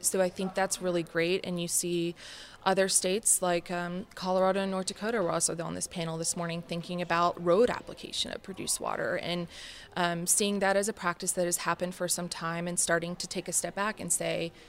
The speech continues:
"Maybe we should think about this in a new way." So you're seeing states learn as well through this process, and so that's good.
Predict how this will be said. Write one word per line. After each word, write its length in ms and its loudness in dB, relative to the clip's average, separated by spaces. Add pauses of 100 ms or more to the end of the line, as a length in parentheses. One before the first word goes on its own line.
(140)
"Maybe 280 2
we 100 -4
should 200 0
think 200 -2
about 300 0
this 200 0
in 100 -2
a 60 -4
new 240 -2
way." 280 0
So 160 0
you're 120 0
seeing 280 2
states 320 -2
learn 480 -2 (120)
as 200 0
well 240 4
through 200 -10
this 200 -4
process, 560 -4
and 80 -4
so 100 -4
that's 220 -2
good. 500 0